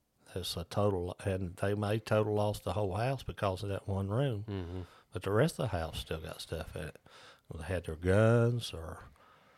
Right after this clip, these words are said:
Speaker 2: Yeah.
Speaker 1: clothes, you know, whatever. As a,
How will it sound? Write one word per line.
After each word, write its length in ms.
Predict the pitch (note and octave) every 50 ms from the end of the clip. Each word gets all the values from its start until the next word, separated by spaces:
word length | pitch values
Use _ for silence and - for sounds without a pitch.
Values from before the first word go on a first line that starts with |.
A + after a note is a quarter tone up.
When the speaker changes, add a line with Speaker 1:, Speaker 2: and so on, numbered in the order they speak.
| _ _ _ _ _ _ _ - -
Speaker 2:
Yeah. 80 | A2
Speaker 1:
clothes, 800 | G#2+ A2+ A#2+ B2 B2+ B2+ B2+ B2 B2+ B2+ B2+ B2+ B2 - - - - - - - - - - _ - _ _ _ _
you 160 | _ - - F2
know, 260 | F2 F2 F#2 G2 F2+
whatever. 640 | F2+ F#2+ F#2+ F#2+ A#2 B2+ C3 B2+ C#3 C3 E2 D2+ - - -
As 200 | F#2 F#2+ G2+ G2+
a, 240 | F#2 F2 F2 E2+ E2+